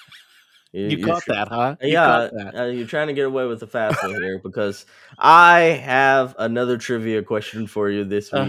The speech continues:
Speaker 2: Uh-huh,
Speaker 1: a-,
Speaker 2: uh-huh. I
Speaker 1: and
Speaker 2: figured, I figured I was, I was trying to end the show before we got to this embarrassing
Speaker 1: No,
Speaker 2: part
Speaker 1: no,
Speaker 2: for
Speaker 1: no,
Speaker 2: me,
Speaker 1: no.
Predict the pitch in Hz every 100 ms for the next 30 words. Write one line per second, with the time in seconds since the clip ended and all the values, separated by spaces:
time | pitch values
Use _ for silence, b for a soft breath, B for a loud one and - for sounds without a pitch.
0 | 123 120 123 98 196 123 113 123 95 120
1 | - 190 143 123 - 131 - 170 151 117
2 | 113 - 120 - 160 139 123 - 123 117
3 | - 123 101 - 107 107 110 82 80 -
4 | 87 82 82 160 208 214 185 160 165 160
5 | 156 160 120 131 123 82